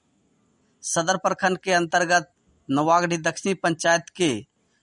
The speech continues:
वार्ड संख्या तेरह, चौदह, पन्द्रह जो बाढ़ प्रभावित थे, इन्हें सूखा राशन दो किलो चूड़ा,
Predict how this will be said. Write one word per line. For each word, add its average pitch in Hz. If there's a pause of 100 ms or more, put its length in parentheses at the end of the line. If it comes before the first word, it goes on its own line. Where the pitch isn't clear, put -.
(200)
वार्ड 160
संख्या 180 (640)
तेरह, 170
चौदह, 180 (340)
पन्द्रह 175
जो 160
बाढ़ 151
प्रभावित 170 (460)
थे, 175 (400)
इन्हें 208 (640)
सूखा -
राशन 190 (2500)
दो 175
किलो 196
चूड़ा, 180